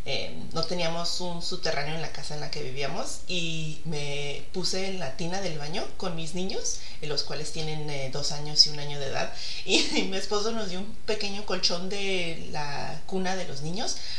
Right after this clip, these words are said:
para cubrirnos cuando sonó la alarma del tornado en, en, ahí en la ciudad. Em, y algo que reconocí inmediatamente es que mi hijo de dos años, em,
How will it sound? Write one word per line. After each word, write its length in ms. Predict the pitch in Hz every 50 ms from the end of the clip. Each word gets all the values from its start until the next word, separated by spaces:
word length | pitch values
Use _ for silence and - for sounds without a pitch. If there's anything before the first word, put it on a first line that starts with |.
| - - -
para 240 | - 160 160 160
cubrirnos 600 | - 180 165 139 165 226 240 208 185 156 - - -
cuando 340 | - 175 160 151 147 147 143
sonó 320 | - 208 175 147 147 156
la 100 | 156 151
alarma 320 | 135 139 139 139 143 139
del 140 | 143 139 131
tornado 380 | - 175 185 208 226 233 233 214
en, 180 | 165 160 - - -
en, 240 | 156 143 143 143
ahí 140 | 139 143 147
en 60 | 156
la 80 | 151 151
ciudad. 320 | - 139 139 139 139 139 - - - - - - - -
Em, 440 | - 175 165 156 151 151 147 143 151 - - - -
y 120 | - 190 202
algo 220 | 202 208 233 233
que 100 | - -
reconocí 480 | - 233 220 202 190 175 170 - 185 180
inmediatamente 680 | 180 190 185 175 160 - 175 156 143 143 143 - - 170
es 140 | - -
que 120 | - 190 170
mi 120 | 156 156 151
hijo 180 | - - 208
de 120 | 214 220 196
dos 220 | 180 170 - 165
años, 480 | 165 151 151 170 226 - - - - - - - - -
em, 400 | - 127 123 113 110 101 92 117